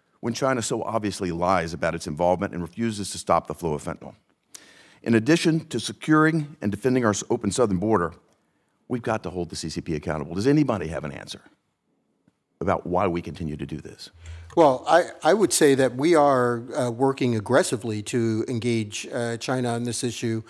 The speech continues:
Speaker 2: at a number of letter-, levels. Uh, but as I mentioned earlier, the relationship with China is, is, uh, complicated. Uh, we have another, a number of issues, uh, to discuss with them. Uh, and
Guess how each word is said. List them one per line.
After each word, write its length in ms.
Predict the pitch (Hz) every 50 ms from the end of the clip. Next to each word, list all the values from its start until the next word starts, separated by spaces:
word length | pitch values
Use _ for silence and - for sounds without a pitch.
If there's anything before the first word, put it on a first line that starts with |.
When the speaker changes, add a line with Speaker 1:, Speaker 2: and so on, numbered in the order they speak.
| - - - - _ _
Speaker 2:
at 320 | - 135 123 120 117 - - -
a 80 | -
number 340 | 127 127 160 196 185 156 127
of 120 | 120 110 120
letter-, 280 | 113 113 113 117 - -
levels. 680 | 151 147 131 127 135 143 156 113 107 107 104 104 - - - - - - _ _
Uh, 180 | - 131 123 113
but 140 | 104 139 135
as 160 | 127 117 127
I 60 | 131
mentioned 400 | 127 135 143 143 - - 139 127
earlier, 640 | 151 170 175 170 156 139 127 123 120 117 120 117 123 -
the 280 | 120 135 123 117 117
relationship 600 | 113 110 120 127 143 139 - - - - 180 180
with 100 | 196 165
China 320 | - - 165 151 151 151 147
is, 680 | 151 151 - 143 135 131 127 120 120 123 120 - - -
is, 500 | - 170 131 123 120 117 113 110 - - - - - - - - _ _ -
uh, 180 | 120 107 - - -
complicated. 720 | - 151 151 143 214 175 - - 180 175 170 185 190 185 - - - 302 -
Uh, 240 | - 123 123 120 120 113
we 120 | 123 123
have 100 | 123 110
another, 460 | 117 113 120 131 143 147 160 190 190 -
a 120 | 151 131
number 420 | 123 123 127 135 156 160 175 165
of 100 | 151 135
issues, 460 | 147 147 - - 180 170 165 160 - - - - - - - _
uh, 240 | - 151 131 131 131
to 160 | 127 - -
discuss 480 | 120 110 - - - - 131 131 - -
with 140 | 160 - -
them. 340 | 160 160 165 165 175 196 185 - - - - - - _ -
Uh, 460 | - 135 123 120 120 120 120 123 120 -
and 880 | 165 139 135 135 127 127 123 123 120 120 123 170 381 - 151 143 143 143